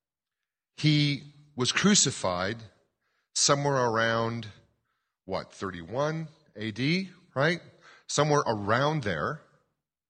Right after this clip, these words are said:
And for those of you who don't know Jewish history, the First Jewish-Roman War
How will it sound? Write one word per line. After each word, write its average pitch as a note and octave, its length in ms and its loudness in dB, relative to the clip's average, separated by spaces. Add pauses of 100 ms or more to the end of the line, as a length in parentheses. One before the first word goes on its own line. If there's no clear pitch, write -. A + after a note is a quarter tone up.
(1800)
And C#3 340 2
for C#3 460 2
those E3 280 4
of F3 80 0
you D#3+ 120 0
who C#3+ 120 0
don't C#3 300 0
know A#2+ 640 0 (1000)
Jewish A2+ 280 -2
history, A#2 580 -4 (1300)
the A#2 80 2
First - 580 2
Jewish-Roman A#2+ 1120 -4
War G#2 500 -6